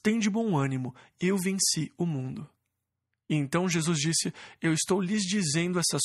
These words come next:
coisas porque eu quero que vocês tenham paz. No mundo vocês terão aflições."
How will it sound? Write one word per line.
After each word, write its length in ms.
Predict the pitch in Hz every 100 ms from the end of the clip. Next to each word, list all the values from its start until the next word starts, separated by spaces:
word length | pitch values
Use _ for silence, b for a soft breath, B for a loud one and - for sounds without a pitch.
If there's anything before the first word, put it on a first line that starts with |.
| -
coisas 320 | 139 151 175 - B B
porque 320 | 180 160 - -
eu 160 | 220
quero 300 | 220 214 226
que 100 | -
vocês 380 | 175 175 - 214
tenham 240 | - 226 262
paz. 360 | - - - - - - B B B -
No 160 | 151
mundo 400 | 143 143 190 214
vocês 300 | 180 170 165 160
terão 300 | 156 156 180
aflições." 680 | - 185 214 - - - -